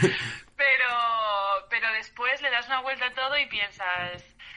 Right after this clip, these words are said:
mm, en este mundo del baloncesto, mm, no hay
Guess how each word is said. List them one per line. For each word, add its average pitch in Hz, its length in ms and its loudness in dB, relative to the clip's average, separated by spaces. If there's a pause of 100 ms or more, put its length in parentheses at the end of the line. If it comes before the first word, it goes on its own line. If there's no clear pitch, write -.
(420)
mm, 202 840 -8 (340)
en 233 180 6
este 277 320 6
mundo 262 300 -2
del 226 120 4
baloncesto, 214 680 -2
mm, 196 600 -12
no 233 180 2
hay 208 260 2